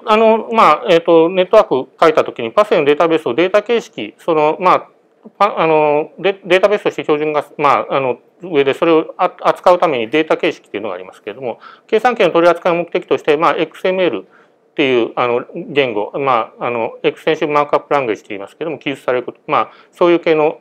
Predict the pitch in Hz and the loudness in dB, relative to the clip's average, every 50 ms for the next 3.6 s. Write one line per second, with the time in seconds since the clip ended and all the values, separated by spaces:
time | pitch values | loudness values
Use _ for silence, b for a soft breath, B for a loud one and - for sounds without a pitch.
0 | _ _ 135 147 143 120 110 107 101 - 123 120 113 - - 117 107 117 127 180 | _ _ -2 0 0 0 -2 -4 -2 -4 -6 -6 -6 -4 -4 -4 -4 -4 -4 -2
1 | 175 156 120 - - 104 87 _ _ - _ - _ _ _ _ b b b b | -2 -2 -2 -4 -10 -18 -18 _ _ -20 _ -20 _ _ _ _ b b b b
2 | b _ 185 180 - _ _ 277 269 247 190 - 190 175 170 143 143 139 165 180 | b _ -6 -6 -6 _ _ 4 6 6 4 4 2 -2 0 0 2 2 4 4
3 | 190 185 185 185 - - 151 156 151 143 143 147 | 4 4 2 0 -2 -2 0 2 2 2 0 -2